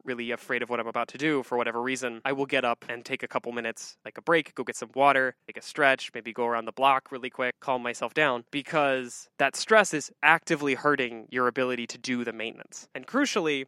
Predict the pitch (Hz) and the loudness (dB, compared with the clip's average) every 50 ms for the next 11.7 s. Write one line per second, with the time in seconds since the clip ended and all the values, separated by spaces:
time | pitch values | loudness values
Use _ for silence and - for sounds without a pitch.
0 | _ - 160 165 - 233 226 - - 214 180 151 175 170 160 143 127 143 139 147 | _ -6 -6 -2 -2 -2 0 0 0 0 0 0 -2 -2 -2 -2 0 2 4 4
1 | 147 139 127 120 117 - 131 - 147 - - 208 202 175 156 139 143 135 135 135 | 6 4 2 0 0 -4 -6 -8 -4 -2 0 0 0 0 0 0 2 2 2 2
2 | 131 127 - 131 - - - 120 117 117 117 110 - - - - 147 143 143 143 | 0 -2 -4 -8 -6 -4 -4 -4 -2 -4 -6 -8 -10 -12 -6 -4 -2 0 2 2
3 | 135 135 - - 123 - - 131 120 117 - - 196 180 147 123 123 113 - - | 2 0 0 -4 -8 -8 -8 -8 -8 -8 -4 -4 -2 0 0 -2 -2 -4 -4 -2
4 | 135 123 120 120 120 120 - - 139 131 131 - - 127 117 - - 113 120 - | 0 0 0 0 -4 -6 -6 -2 -2 -2 -2 -2 -6 -8 -6 -4 -4 -4 -4 -6
5 | - - - 147 135 123 147 135 135 131 131 - 131 123 - 127 120 101 104 - | -4 -2 0 0 0 2 2 4 4 4 2 -4 -10 -8 -6 -6 -6 -6 -6 -10
6 | _ - 160 156 160 - - - 160 147 - - - 180 151 143 135 127 123 - | _ -8 -6 -4 -4 -4 -4 -6 -6 -8 -6 -6 -6 -4 -4 -2 -2 -4 -4 -6
7 | - - - 135 117 131 131 131 127 - - 139 123 117 123 131 131 127 123 117 | -6 -6 -6 -4 -2 0 0 0 0 -2 -6 -8 -2 2 4 4 4 4 2 0
8 | 117 - _ - 117 117 - - - 160 139 127 - - 120 110 107 107 - 139 | -4 -6 _ -14 -14 -12 -12 -4 0 0 0 0 0 -2 -4 -4 -6 -8 -8 -8
9 | 120 131 147 143 135 123 - - - 123 117 113 110 113 110 - - 117 - - | -6 -4 0 0 0 0 -2 -4 -4 -2 -2 -2 -4 -8 -10 -12 -12 -12 -4 0
10 | 139 123 110 - _ - 120 113 - - 120 120 - - 120 117 117 113 117 113 | 0 0 0 -2 _ -8 -8 -4 -2 0 0 0 0 -2 -4 -4 -4 -6 -8 -10
11 | 110 117 123 123 120 117 - 117 117 117 117 107 - - | -8 -6 -6 -6 -6 -6 -6 -6 -4 -2 -4 -4 -6 -10